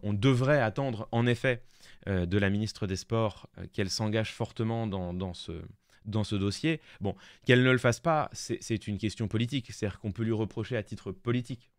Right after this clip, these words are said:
on peut lui reprocher politiquement de ne pas s'être suffisamment engagé sur ce dossier qui pourtant est un dossier, euh, important. Mais, euh, c'est, c'est de l'ordre de la responsabilité politique et pas de la responsabilité personnelle. Vous voyez, on, on peut, on peut simplement, là,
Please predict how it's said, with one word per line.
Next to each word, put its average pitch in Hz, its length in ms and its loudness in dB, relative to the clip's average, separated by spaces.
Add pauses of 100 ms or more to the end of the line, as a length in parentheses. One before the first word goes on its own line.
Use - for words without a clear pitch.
on - 60 -20
peut 95 100 -6
lui 92 80 -4
reprocher 98 420 -4
politiquement 113 640 -6 (300)
de 98 60 -2
ne 92 80 -2
pas 104 120 -2
s'être 104 260 -6
suffisamment 110 540 0
engagé 104 440 0 (220)
sur - 160 -10
ce 113 100 0
dossier 107 320 0
qui 95 100 -6
pourtant 113 260 -6
est 110 160 -4
un 98 80 -2
dossier, 95 400 -2
euh, 92 100 2
important. 104 440 -2 (300)
Mais, 117 340 0 (420)
euh, 95 160 -2 (280)
c'est, - 360 4
c'est - 200 2
de 117 80 4
l'ordre 127 300 4
de 107 60 2
la 107 100 6
responsabilité 107 680 0
politique 113 420 -2
et 101 60 0
pas 117 80 -4
de 107 60 0
la 98 40 0
responsabilité 95 560 -4
personnelle. 110 520 -4
Vous - 40 -16
voyez, 90 220 -4
on, 87 240 -8
on 92 60 -10
peut, - 120 -6
on 101 140 -4
peut 117 100 0
simplement, 117 340 2
là, 123 220 4